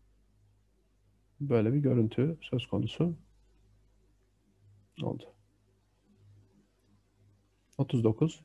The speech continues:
yirmi yedi, otuz altı. Tabii şurada bir de on sekiz var idi. On sekizi de şuraya yazarsam ikisi de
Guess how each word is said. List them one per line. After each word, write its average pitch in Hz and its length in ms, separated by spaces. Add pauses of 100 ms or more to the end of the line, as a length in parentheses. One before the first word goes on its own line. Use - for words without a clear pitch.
yirmi 127 300
yedi, 101 180
otuz 123 240
altı. 143 420 (1700)
Tabii 135 300
şurada 135 540 (600)
bir 127 60
de 123 60
on 135 140
sekiz 113 360
var 95 220
idi. 139 320 (260)
On 120 80
sekizi 113 320
de 110 80
şuraya 113 240
yazarsam 135 500 (3250)
ikisi 117 340
de 123 160